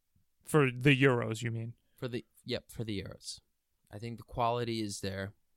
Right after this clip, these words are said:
Speaker 2: I think Germany, you know, Germany's Germany. They're always gonna have
Speaker 1: They're always gonna have a good,
Speaker 2: a, a
Speaker 1: a good
Speaker 2: solid
Speaker 1: team.
Speaker 2: team with solid quality players at the minimum.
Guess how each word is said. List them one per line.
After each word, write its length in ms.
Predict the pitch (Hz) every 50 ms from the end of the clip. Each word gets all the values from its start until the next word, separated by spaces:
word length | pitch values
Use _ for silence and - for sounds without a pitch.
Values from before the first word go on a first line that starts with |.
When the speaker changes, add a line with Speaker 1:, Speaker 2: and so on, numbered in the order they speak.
| _ _ _ -
Speaker 2:
I 60 | 107
think 340 | 104 - 101 98 98 92 90
Germany, 640 | 90 110 101 101 101 101 101 101 101 98 95 95 - -
you 60 | 123
know, 120 | 127 113
Germany's 480 | 110 - 147 147 147 143 131 117 104 -
Germany. 340 | - 98 98 98 98 101 101
They're 220 | 92 101 107 113
always 260 | 117 123 123 123 117 -
gonna 200 | 123 117 113 113
have 280 | 117 113 107 107 107 104
Speaker 1:
They're 80 | 147
always 160 | 147 143 139 127
gonna 160 | 139 131 131
have 120 | 127 120
a 20 | 117
good, 80 | 120 117
Speaker 2:
a, 40 | 110 - - -
a 60 | 117
Speaker 1:
a 40 | 110
good 20 |
Speaker 2:
solid 540 | - 151 143 120 131 117 120 123 123 120 117
Speaker 1:
team. 240 | - - 123 120 117
Speaker 2:
team 80 | 113 110
with 120 | 107 - - _ _
solid 760 | - - - - - - 131 117 113 113 117 117 110 101 -
quality 600 | - - 110 107 110 110 110 113 107 107 107 110
players 720 | - - 98 98 101 98 95 95 95 95 92 - - - - _
at 220 | - 117 113 - -
the 80 | 120
minimum. 480 | 110 110 110 107 98 95 90 90 92